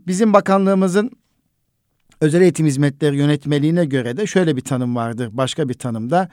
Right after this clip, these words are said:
bireysel ve gelişim özellikleriyle eğitim yeterlilikleri açısından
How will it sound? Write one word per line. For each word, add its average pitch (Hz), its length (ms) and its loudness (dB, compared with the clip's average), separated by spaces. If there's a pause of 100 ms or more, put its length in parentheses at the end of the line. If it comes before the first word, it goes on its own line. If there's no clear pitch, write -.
(380)
bireysel 175 560 2
ve 156 100 0
gelişim 151 520 -2
özellikleriyle 143 1000 -2 (140)
eğitim 139 420 -4
yeterlilikleri 151 600 -2
açısından 123 680 -6